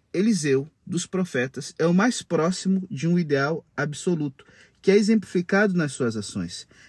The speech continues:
E ele também é um modelo a ser seguido pela posterior voz profética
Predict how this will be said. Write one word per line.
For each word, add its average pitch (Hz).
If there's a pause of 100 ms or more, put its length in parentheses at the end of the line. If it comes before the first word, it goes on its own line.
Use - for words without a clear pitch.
(100)
E 180
ele 226
também 190
é 165
um 202
modelo 202
a 196
ser 175
seguido 147
pela 160
posterior 165
voz 151
profética 143